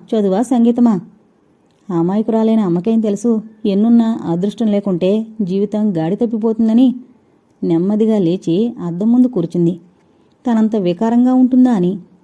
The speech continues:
ఆమెను వేధించే ఒక్క ప్రశ్నకు జవాబు దొరకలేదు. అలాగే కూర్చుంది. "రాత్రులు అర్ధరాత్రి వరకు అచ్చట్లు ముచ్చట్లు,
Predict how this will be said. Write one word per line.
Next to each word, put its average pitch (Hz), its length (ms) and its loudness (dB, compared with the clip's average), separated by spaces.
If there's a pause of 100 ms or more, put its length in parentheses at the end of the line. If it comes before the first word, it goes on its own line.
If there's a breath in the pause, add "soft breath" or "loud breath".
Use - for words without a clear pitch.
(320)
ఆమెను 247 320 4
వేధించే 233 600 2
ఒక్క 220 260 -2
ప్రశ్నకు 208 720 -2
జవాబు 180 460 -2
దొరకలేదు. 180 540 -2 (540)
అలాగే 175 360 -2
కూర్చుంది. 175 520 -2 (1400 soft breath)
"రాత్రులు 196 500 4
అర్ధరాత్రి 208 480 2
వరకు 220 240 2
అచ్చట్లు 208 360 0
ముచ్చట్లు, 196 520 0